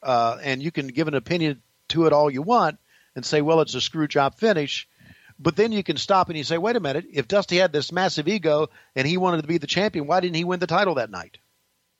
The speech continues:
Because Dusty wanted to further the angle and move on down the road with it.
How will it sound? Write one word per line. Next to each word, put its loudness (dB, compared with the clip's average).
Because 0
Dusty 0
wanted 2
to -2
further 0
the -8
angle 0
and -6
move 0
on 2
down 2
the -6
road 2
with -4
it. -10